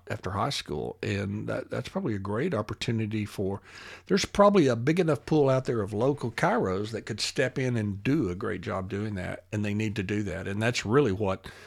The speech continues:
to me, it sounds like the message needs to be is we need to round up these guys so they're talking at the high schools. And, uh, that, that would be a simple thing to do, to contribute two hours once a year,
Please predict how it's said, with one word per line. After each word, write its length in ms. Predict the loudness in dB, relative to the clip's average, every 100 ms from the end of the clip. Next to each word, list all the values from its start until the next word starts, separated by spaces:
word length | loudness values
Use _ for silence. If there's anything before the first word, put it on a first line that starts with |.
| -20 -20 -20 -16 -10 -8
to 120 | -2 6
me, 200 | 8 8
it 100 | 6
sounds 240 | 2 4
like 140 | 4
the 80 | 4
message 420 | 4 4 4 0
needs 300 | 2 2 2 -2
to 100 | 0
be 300 | 2 2 2
is 220 | 0 -2
we 140 | 0
need 200 | 2 2
to 40 | 0
round 340 | 2 4 4
up 120 | 2 0
these 220 | -2 0
guys 320 | -2 -2 -2
so 120 | 0
they're 140 | -2 -2
talking 460 | 0 -2 0 -4
at 100 | -4
the 60 | -4
high 160 | -4
schools. 440 | -4 -6 -6 -4 -6 -8 -20 -8
And, 440 | -6 -4 -4 -4 -4
uh, 200 | -4 -6 -12 -20 -16 -4
that, 200 | -4 -4 -2
that 180 | 0 2
would 140 | 2
be 120 | 0
a 60 | 0
simple 420 | 2 0 2 0
thing 260 | 2 0 0
to 80 |
do, 200 | 0 0
to 80 | 0 -2
contribute 580 | -4 0 -2 -2 -6
two 240 | -4 -2 0
hours 400 | 0 0 -2 -2
once 300 | -2 -2 -4
a 40 |
year, 360 | -6 -4 -6